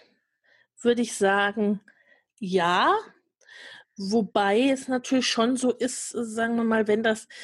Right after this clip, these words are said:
wenn, ähm, wenn ich oder mein Partner, je nachdem, wer die Eingewöhnung macht, ne, wenn, äh, die, äh, primäre Bezugsperson, äh,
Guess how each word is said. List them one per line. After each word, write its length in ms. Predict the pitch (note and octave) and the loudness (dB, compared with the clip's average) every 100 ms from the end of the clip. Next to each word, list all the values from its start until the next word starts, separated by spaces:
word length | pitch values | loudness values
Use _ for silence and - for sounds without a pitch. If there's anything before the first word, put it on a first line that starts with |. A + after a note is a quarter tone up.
| - - - | -16 -12 0
wenn, 400 | G#3+ A3+ A3 G#3+ | 2 4 2 2
ähm, 580 | A3+ G#3 G#3 G#3+ G#3+ - _ _ _ _ _ _ _ _ _ _ _ _ _ _ _ _ _ - | 0 2 2 2 0 -6 _ _ _ _ _ _ _ _ _ _ _ _ _ _ _ _ _ -8
wenn 280 | G#3 G#3 G3+ | 0 0 2
ich 380 | D4 D4 - | 2 0 -2
oder 200 | A3 G#3+ | 0 2
mein 220 | G3 G3 F#3+ | 2 0 0
Partner, 360 | B3+ C4 C#4+ | 0 0 0
je 120 | B3+ | 2
nachdem, 320 | A3+ A3 A#3 A3+ | 2 0 -2 0
wer 100 | G#3+ | 0
die 140 | G#3+ | 2
Eingewöhnung 560 | G3+ A3+ G#3 G3+ F#3+ G3+ | 2 2 2 2 2 0
macht, 300 | C#4+ F3+ C4+ | -2 -2 -2
ne, 180 | C#4 | 0
wenn, 240 | A#3+ A#3 A3+ | 0 -2 0
äh, 260 | G3+ G#3+ | 0 0
die, 280 | G#3+ A3 G#3+ - - - - - - | -2 -6 -6 -8 -20 -20 -20 -16 -2
äh, 180 | G3+ | 0
primäre 920 | G3+ - B3+ B3+ A#3 A#3+ A#3+ A#3 A#3 A#3 | 0 -2 -2 0 2 2 4 2 2 0
Bezugsperson, 920 | A#3 - B3 - B3+ A3+ A#3 A#3 G#3+ | -4 -6 -8 -4 0 0 2 2 2
äh, 320 | - G#3+ A3 | 2 0 0